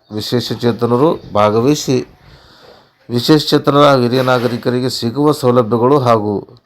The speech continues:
ಕೇಂದ್ರದ ವತಿಯಿಂದ ಒದಗಿಸುತ್ತಿರುವ ಸೌಲಭ್ಯಗಳು, ಅಂದರೆ ಫಿಸಿಯೋಥೆರಪಿ, ಆಪ್ತ ಸಮಾಲೋಚನೆ, ಮನೋವೈದ್ಯಕೀಯ ಚಿಕಿತ್ಸೆ, ಸಾಧನ ಸಲಕರಣೆ, ಕೃತಕ ಅಂಗಗಳ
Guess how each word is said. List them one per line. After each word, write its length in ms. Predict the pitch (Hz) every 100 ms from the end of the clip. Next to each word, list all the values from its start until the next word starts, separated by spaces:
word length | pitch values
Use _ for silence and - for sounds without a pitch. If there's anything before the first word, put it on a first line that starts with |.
| -
ಕೇಂದ್ರದ 360 | 120 131 135 139
ವತಿಯಿಂದ 500 | 135 135 127 120 131 175 - _ _ _ _ _ _ _ -
ಒದಗಿಸುತ್ತಿರುವ 680 | 104 127 131 139 - 135 139
ಸೌಲಭ್ಯಗಳು, 920 | - 113 117 107 117 117 160 185 - _ _ _ _ _ -
ಅಂದರೆ 360 | 107 120 156 170 _ -
ಫಿಸಿಯೋಥೆರಪಿ, 1000 | 107 95 117 107 113 107 107 - 156 - - - - - _ _ -
ಆಪ್ತ 280 | 101 107 -
ಸಮಾಲೋಚನೆ, 920 | 107 110 110 110 110 117 123 151 - - -
ಮನೋವೈದ್ಯಕೀಯ 1160 | 98 98 104 117 123 117 107 87 117 113 120 120
ಚಿಕಿತ್ಸೆ, 680 | - 110 113 - 147 175 220 - - - - -
ಸಾಧನ 420 | 107 104 110 123
ಸಲಕರಣೆ, 800 | 127 117 110 - 110 120 139 - -
ಕೃತಕ 380 | 104 - 120 123
ಅಂಗಗಳ 500 | 120 113 113 113